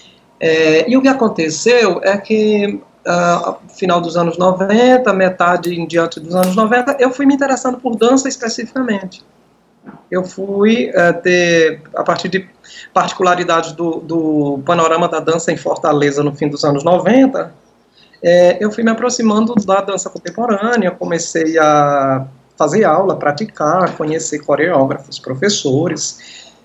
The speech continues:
E, ao começar a ter a prática da dança, eu comecei a perceber que aquelas experiências de dança, sim, tinham a ver com gestalterapia.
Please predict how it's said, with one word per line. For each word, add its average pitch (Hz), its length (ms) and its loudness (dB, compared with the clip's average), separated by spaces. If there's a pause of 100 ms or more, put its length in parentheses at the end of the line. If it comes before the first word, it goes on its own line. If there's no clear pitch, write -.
(300)
E, 330 380 2 (540)
ao 349 360 2
começar 202 520 -2
a 156 60 -8
ter 160 120 -6
a 147 80 -2
prática 139 400 -4
da 127 140 -4
dança, 170 720 0 (260)
eu 254 120 6
comecei 247 380 -2
a 214 60 -4
perceber 214 800 -8 (300)
que 202 200 -6
aquelas 240 560 -2
experiências 220 580 -4
de 208 100 -4
dança, 202 680 0 (100)
sim, 190 540 0
tinham 202 280 -2
a 196 40 4
ver 190 200 -2
com 190 100 -6
gestalterapia. 175 800 -4